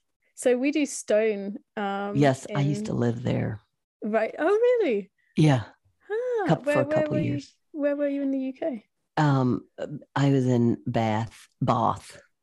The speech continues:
Speaker 1: Bath. Lovely.
Speaker 2: Bath.
Speaker 1: With the, uh, beautiful spas and the, the Roman bath things,
Speaker 2: Yeah.
Speaker 1: right? Yeah.
Speaker 2: Breathtaking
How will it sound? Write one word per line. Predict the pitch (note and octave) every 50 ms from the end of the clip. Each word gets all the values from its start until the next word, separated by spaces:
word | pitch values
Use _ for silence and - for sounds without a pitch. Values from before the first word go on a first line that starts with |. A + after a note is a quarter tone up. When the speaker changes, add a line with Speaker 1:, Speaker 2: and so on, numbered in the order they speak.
| _ _ _ _
Speaker 1:
Bath. | - A#3 A#3+ A#3+ A3 G#3+ G#3 - _ _ _ _ _ _
Lovely. | - C4+ C4+ B3+ - B3 A#3
Speaker 2:
Bath. | A#3+ A3+ A3+ A3+ A3 A3 - - - D#4+ -
Speaker 1:
With | C4 B3+ B3+ B3+
the, | - A#3+ A#3 A#3 A3+
uh, | A3+ A3
beautiful | - B3+ B3+ - - - B3
spas | A3+ - - - B3+ B3 A#3+ A3+ G#3+ G#3 G#3 G#3 G#3
and | A3 G#3+
the, | G#3 G#3+ G#3 G#3 G#3+ G#3+ -
the | A3+ A3
Roman | A3 A#3 A3+ A3+ A3 A3 A3 G#3+ G#3 G#3 G3+ - _
bath | - A3 G#3+ G#3 G#3 G3+ - _ _ _ _ _ _
things, | - E3+ E3+
Speaker 2:
Yeah. | D#3 C#3 A#2+ - -
Speaker 1:
right? | G3 G3+ A3 A#3+ D#3+
Yeah. | D#3+ D3 D#3 D#3+
Speaker 2:
Breathtaking | D3+ D3+ D3 C#3+ D3 D#3 D#3+ D3+ - - - C#3+ C3+ B2 A#2 - B2 B2 A#2 -